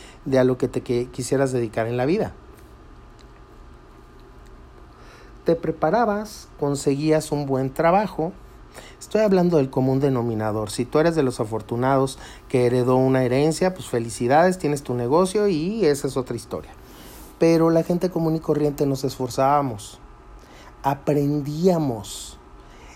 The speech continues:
El, el trabajo era duro, aunque tu trabajo fuera intelectual, era duro, era competido,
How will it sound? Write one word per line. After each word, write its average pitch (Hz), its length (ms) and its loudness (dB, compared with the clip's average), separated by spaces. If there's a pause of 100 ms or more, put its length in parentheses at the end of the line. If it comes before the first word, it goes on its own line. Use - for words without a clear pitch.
(160)
El, 147 580 2
el 143 320 -2
trabajo 151 560 2
era 147 300 2
duro, 143 580 2 (240)
aunque 127 260 -4
tu 135 120 -4
trabajo 143 360 -2
fuera 160 220 -2
intelectual, 151 600 -4
era 156 220 -2
duro, 147 540 0
era 165 340 -4
competido, 156 1300 0